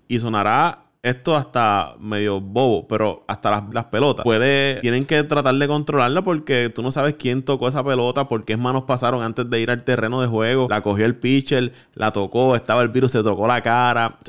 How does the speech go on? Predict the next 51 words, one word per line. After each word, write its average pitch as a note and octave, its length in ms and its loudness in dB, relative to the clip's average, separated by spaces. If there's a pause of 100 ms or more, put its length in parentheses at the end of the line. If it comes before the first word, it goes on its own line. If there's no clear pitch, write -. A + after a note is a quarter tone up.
(120)
Esa A#2+ 140 -4
es - 80 -4
otra, C3+ 300 2
¿cómo C3 220 0
tú C#3+ 80 2
vas C#3+ 140 4
a D3 60 2
evitar C#3 400 0 (360)
de A2+ 160 -2
que A2+ 120 2
los A2+ 100 2
lanzadores, A2+ 680 0
los G#2+ 100 2
jugadores G#2+ 580 2
no A2+ 120 -2
se B2 80 -4
estén B2 200 -2
tocando A#2 400 -2
el G#2+ 160 -2
rostro? A#2 640 0
Es A#2+ 240 -4
bien, D3 540 2
bien C#3+ 340 0
difícil B2 480 0
porque G#2 320 -2
el G2 100 -2
problema G2+ 300 -4
de B2+ 60 0
este C3 180 -2
virus, C3 260 0
que A#2 100 -2
lo G2+ 60 -2
hemos G#2+ 120 -2
hablado A#2+ 260 0
otras B2 240 -2
veces, A#2+ 300 -4
es A2+ 60 -10
que B2+ 100 -2
es G#2+ 80 -2
bien C3 320 0
contagioso. A2 800 -4
No A2+ 240 0
sé D#3+ 260 2
qué C#3 400 2
medidas C#3 380 2
van A2+ 140 -2
a B2 60 -2
tomar B2 200 -4
las B2+ 160 -2
Grandes A#2 300 -4
Ligas, A#2 280 -2